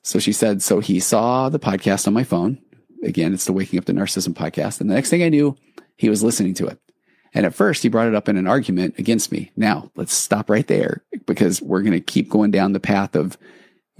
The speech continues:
did he change? But I'm starting to do more with my concept of leading indicators. And so if here's a person that already was not willing to go to a therapist, was not looking to change,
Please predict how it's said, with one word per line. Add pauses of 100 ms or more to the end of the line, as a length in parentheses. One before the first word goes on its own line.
(160)
did
he
change? (680)
But (360)
I'm
starting
to
do
more
with
my
concept
of
leading
indicators.
And
so
if
here's
a
person (300)
that
already
was
not
willing
to
go
to
a
therapist,
was
not
looking
to
change,